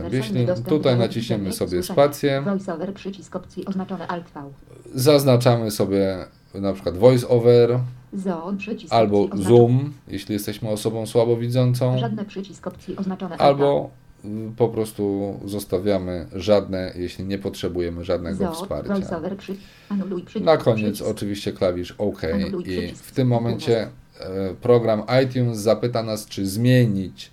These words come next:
Speaker 2: gesty i tak dalej, i tak dalej, i tak dalej, bo są inne dla osób wykorzystujących czy to program VoiceOver, czy to program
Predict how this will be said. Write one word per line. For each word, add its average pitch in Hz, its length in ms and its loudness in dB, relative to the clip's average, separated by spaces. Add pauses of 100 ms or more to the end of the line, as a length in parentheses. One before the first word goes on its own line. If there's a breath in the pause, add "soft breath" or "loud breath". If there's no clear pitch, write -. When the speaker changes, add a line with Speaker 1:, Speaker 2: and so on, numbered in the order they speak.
(440 soft breath)
Speaker 2:
gesty 120 640 6
i 95 100 -4
tak 98 200 -2
dalej, 104 320 4
i 90 40 -6
tak 95 200 -4
dalej, 92 260 -2
i 85 60 -6
tak 92 200 -4
dalej, 101 300 2
bo 90 440 -4
są 101 280 -4
inne 107 440 0
dla 95 240 0
osób 101 480 -4
wykorzystujących 92 1300 -4
czy - 140 -12
to 104 100 -4
program 98 380 -4
VoiceOver, 92 580 -4 (360 loud breath)
czy - 100 -8
to 101 120 -4
program 90 580 -2